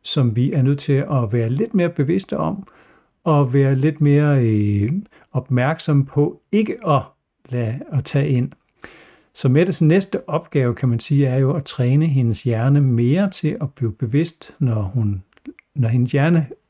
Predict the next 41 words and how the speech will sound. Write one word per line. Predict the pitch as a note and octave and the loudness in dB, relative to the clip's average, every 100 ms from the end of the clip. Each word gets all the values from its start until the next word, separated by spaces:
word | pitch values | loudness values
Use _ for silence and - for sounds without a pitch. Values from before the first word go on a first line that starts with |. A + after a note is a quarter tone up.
| - | -8
har | - | -2
lyst | A#2+ C3 E3 - | 0 2 0 -2
til | - | 0
at | C3+ | 0
følge | - C#3 C#3 E3 | 2 2 4 2
de | C#3+ | 0
her | C3 A#2+ | -2 -2
trigger-tanker. | C#3 D3+ F#3 - B2+ A#2+ A#2+ _ _ - - - _ | -2 -2 -2 -4 -4 -4 -8 _ _ -20 -20 -20 _
Det | E3+ | 0
hun, | F3+ E3 | 2 0
kan | - D3 | 2 2
hun | C#3+ | 4
gøre | C3+ C#3 D3+ | 4 2 2
med | D3+ | 2
de | C3+ | 0
her | C3 B2+ | 0 0
opmærksomhedsøvelser, | D3+ G#2+ C3+ D#3+ F3+ C#3+ C3 A#2+ - G#3+ C3 B2 A2+ B2 | -2 -2 -2 -2 0 2 2 0 -4 0 2 0 0 -4
særligt | - C3+ D#3 C#3+ | -2 0 0 0
den | D3 | 0
her | C3 C#3+ - | 0 -2 -2
afkoblede | F3+ F#3+ - C#3 C3 | -4 -2 0 0 -2
opmærksomhed, | A2 A#2 B2 - A#2+ B2 - _ - _ _ _ | -2 -2 -2 -4 -2 -2 -4 _ -20 _ _ _
som | - B2 | -2 0
vi | A#2+ | 0
har, | G2+ A#2 A#2+ B2 - | 0 -2 -4 -8 -6
øh, | C#3 A2 G#2 | -2 0 -2
trænet | - A#2+ C3 C3+ | -2 0 2 2
lidt | A2 A2 | 0 -2
i | A#2 | -2
den | A#2+ | -2
her | A2 B2 F3 | -2 -4 -4
episode | C3 - - B2 A2+ B2+ | -8 -8 -8 -4 -4 -2
her. | B2 A2+ C#3 _ _ - - - - _ _ _ - | -4 -6 -12 _ _ -20 -20 -20 -20 _ _ _ -2
Jeg | A#2 | 2
håber | D#3+ E3+ | 4 2
også, | D#3 F3+ | 2 -2
at | - | -4
det | C3+ F#2+ | -2 -2
har | B2 | -4
været, | G#2 A2 G2+ G2 F#2 | -2 -2 -2 -4 -6
øh, | F2+ | -8